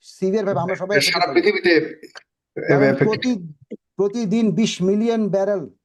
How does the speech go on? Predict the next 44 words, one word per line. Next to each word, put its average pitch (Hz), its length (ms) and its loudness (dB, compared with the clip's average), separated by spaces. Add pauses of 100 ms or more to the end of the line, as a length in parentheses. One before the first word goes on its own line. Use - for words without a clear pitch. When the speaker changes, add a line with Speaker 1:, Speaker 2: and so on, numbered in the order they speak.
(400)
Speaker 1:
প্র-, 185 160 -2
প্রতিদিন 190 600 0
ওখানে 170 220 -6
প্রডিউস 156 380 -6
হয় 85 200 -8 (540)
এবং 180 360 -2 (120)
ওয়ার্ল্ডের 190 760 0
তেলের 190 300 2 (180)
টোয়েন্টি 202 320 0
পার্সেন্ট 185 340 -4
ওখান 160 180 -4
থেকে 139 240 -6
আসে। - 260 -12
ওই 147 120 -2
হরমুজ 170 320 0
প্রণালী 165 240 -2
বন্ধ 156 200 -2
হয়ে 165 160 -2
গেলে 160 180 -6
কিন্তু 151 220 -6
আরব 143 180 -2
আমিরাত 147 260 -4
বা 131 220 -4
কাতার 131 320 -6
এরা 123 100 -6
কিছু 143 340 -10 (300)
তেল 139 120 2
ওখান 139 200 2
দিয়ে 143 120 2
নিতে 151 160 2
পারবে 113 260 -2
না। 92 100 -8
আর 127 240 -4
তার 156 300 -4
নাকের 135 480 -2
ডগায় 175 280 0
রয়ে 180 180 0
গেছে 190 320 -4
ইরানের 160 380 -4 (360)
চাবাহার 175 500 -4
পোর্ট, 156 320 -6 (420)
ওদের 147 240 -4
ডিপসি 175 280 -2
পোর্ট, 95 260 -6